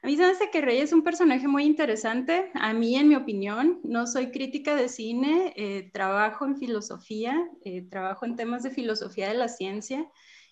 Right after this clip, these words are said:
y el feminismo para mí, pues, es, es un compromiso de vida de todos los días, estar desaprendiendo para no tener que hacer este tipo de preguntas en público, ¿no? Pero,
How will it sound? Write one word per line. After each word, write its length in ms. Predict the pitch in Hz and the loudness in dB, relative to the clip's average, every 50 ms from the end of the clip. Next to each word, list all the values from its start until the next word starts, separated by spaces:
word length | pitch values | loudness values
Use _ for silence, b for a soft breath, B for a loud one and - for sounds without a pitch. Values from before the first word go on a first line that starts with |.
| b b _ | b b _
y 100 | - 202 | -6 -6
el 80 | 214 | -6
feminismo 600 | 214 - 220 214 202 208 208 208 202 214 233 233 233 | -4 -4 -6 -4 -4 -4 -4 -4 -2 -4 -6 -4 0
para 220 | 254 240 233 208 | 0 0 2 0
mí, 160 | 202 196 190 | 0 -2 -2
pues, 220 | 185 220 220 214 233 | -2 -2 -2 0 0
es, 220 | 220 220 214 - - | 0 -2 -2 -2 -2
es 180 | 214 226 226 254 | -2 -2 -2 -2
un 140 | 254 240 240 | -4 -2 0
compromiso 600 | 247 254 254 254 233 214 214 214 214 220 254 247 | 0 2 2 0 0 0 -2 -2 -4 -2 -2 -2
de 120 | 233 214 | -2 0
vida 240 | 190 190 208 214 226 | 0 0 0 2 2
de 140 | 226 214 208 | 2 0 0
todos 240 | 214 - - 214 233 | -2 -4 -2 -2 0
los 240 | 220 208 196 185 190 | 0 -2 -2 -2 0
días, 260 | 214 226 233 233 233 | 0 2 2 0 -2
estar 320 | - - - 214 208 220 | -6 -8 -6 -6 -4 -2
desaprendiendo 1120 | 233 240 247 240 233 226 - - 190 185 185 185 185 190 196 202 208 214 220 233 254 254 254 B B B B B B _ | -2 -2 -2 -2 -4 -6 -6 -6 -6 -4 -4 -2 -2 -2 -2 -2 -4 -4 -2 -4 -4 -6 -10 B B B B B B _
para 200 | 185 190 190 185 | -4 -2 -2 0
no 160 | 190 196 196 | -2 -2 -4
tener 320 | - - 226 220 220 220 | -4 -6 -6 -4 -4 -4
que 80 | 220 226 | -4 -4
hacer 220 | 220 220 214 208 | -4 -2 -2 -4
este 200 | 226 226 - 214 | -4 -4 -4 -6
tipo 300 | 214 - 214 208 - 214 | -6 -6 -8 -6 -4 -2
de 120 | 220 220 214 | -2 -2 -2
preguntas 640 | 214 - 185 180 175 175 185 185 185 214 214 208 220 | -4 -4 -2 -2 0 0 -2 -2 -2 -4 -4 -2 -4
en 180 | 185 185 180 | -4 -4 -4
público, 480 | 185 190 196 208 202 180 196 - 170 165 | -4 -4 -4 -4 -4 -6 -8 -8 -8 -6
¿no? 260 | 175 180 202 220 - b b b b b b b _ _ | -6 -6 -8 -10 -12 b b b b b b b _ _
Pero, 500 | - 202 196 196 196 190 185 185 185 180 | -2 -2 0 0 0 0 -2 -2 -4 -4